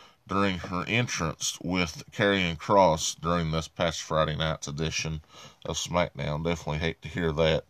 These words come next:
to say the least. Kimberly says, "Hey guys, please don't send me pictures of my abuser and the woman who he cheated on with while he was with me." I agree with her on that one for sure.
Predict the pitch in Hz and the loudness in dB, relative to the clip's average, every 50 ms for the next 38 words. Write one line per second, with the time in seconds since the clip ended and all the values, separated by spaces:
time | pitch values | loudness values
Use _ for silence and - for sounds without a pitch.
0 | - - - - - 76 76 76 73 76 78 80 76 - - - - - - - | -16 -14 -14 -6 -4 -2 -2 -2 -2 -2 -2 -2 -2 -4 -6 -10 -10 -10 -12 -18
1 | _ _ _ _ _ _ _ - - - - - - - - - _ _ _ _ | _ _ _ _ _ _ _ -20 -20 -20 -20 -20 -20 -20 -20 -20 _ _ _ _
2 | - 143 131 123 117 117 113 117 120 120 117 - - 113 107 107 107 110 110 110 | 2 4 4 4 4 4 6 6 6 4 4 2 2 4 4 4 4 4 2 0
3 | - - - - - 101 107 107 110 104 92 107 107 107 110 113 110 - - - | 0 -2 -4 -6 -8 -2 0 2 2 4 6 8 8 10 10 8 6 4 -2 -2
4 | - 131 127 120 120 117 110 - - - - 101 98 95 90 90 80 - 104 92 | 0 2 2 2 2 0 0 0 -2 -4 -4 -2 -2 -2 -2 -2 -2 0 -2 -2
5 | - - - - 80 78 82 85 76 76 82 85 82 80 80 80 85 85 85 82 | -2 -2 -6 -4 -4 -4 -4 -4 -2 0 0 2 2 2 0 0 0 0 0 0
6 | 82 82 82 82 78 - - - - - - - _ _ - 85 82 82 82 80 | -2 -2 -4 -4 -6 -6 -14 -20 -20 -20 -20 -20 _ _ -8 -6 -4 -2 -2 0
7 | 82 85 90 90 85 85 82 80 - 90 87 90 87 82 80 - 82 78 76 - | 0 2 2 2 2 0 -2 -2 -2 -2 -2 0 0 -2 -2 -4 -6 -4 -2 -2
8 | - - 87 82 78 82 76 80 82 82 80 80 76 76 - - 80 82 82 82 | 0 0 0 -2 -2 -2 0 2 2 2 2 2 0 -4 -4 -2 0 0 0 0
9 | - - - - - _ _ _ - - - - _ _ _ - 80 80 - 90 | -2 -6 -14 -20 -20 _ _ _ -20 -20 -20 -20 _ _ _ -2 0 0 2 0
10 | 87 82 76 80 78 80 80 85 80 - 78 82 90 90 85 73 65 - - _ | 0 0 -2 -2 -4 -2 -2 -4 -4 -4 -4 -2 -2 -2 -2 -2 -6 -10 -14 _
11 | _ _ _ - - - 80 78 78 76 - 85 87 85 80 78 76 - 78 73 | _ _ _ -16 -10 -6 -4 -4 -4 -2 -2 -2 0 0 -2 -4 -4 -4 -4 -2
12 | 78 78 78 76 73 73 78 76 73 - - - 76 - - - - - - - | 0 0 0 -2 -2 -2 -2 -2 -4 -4 -8 -12 -12 -12 -16 -18 -16 -10 -6 -4
13 | 82 71 - - - | -4 -4 -4 -8 -12